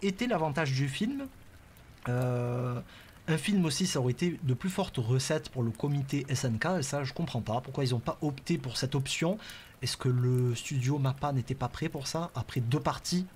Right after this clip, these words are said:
enchaînées sur un film, ça entraînait beaucoup trop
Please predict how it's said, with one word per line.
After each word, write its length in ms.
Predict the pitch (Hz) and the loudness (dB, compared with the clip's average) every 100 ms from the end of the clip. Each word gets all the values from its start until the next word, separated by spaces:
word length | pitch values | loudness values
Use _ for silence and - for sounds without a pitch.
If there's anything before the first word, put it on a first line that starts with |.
| - | 0
enchaînées 420 | 151 - 156 147 | 2 4 2 2
sur 200 | - 147 | 0 2
un 80 | 143 | 2
film, 360 | 135 180 190 | 4 4 4
ça 260 | - - 127 - - | 0 -2 -2 -4 -6
entraînait 600 | 160 151 - 160 151 165 135 - - | -2 -2 0 2 4 2 -2 -14 -2
beaucoup 520 | 123 123 170 180 175 160 | 2 4 4 2 -2 -2
trop 340 | - - 180 | -6 0 2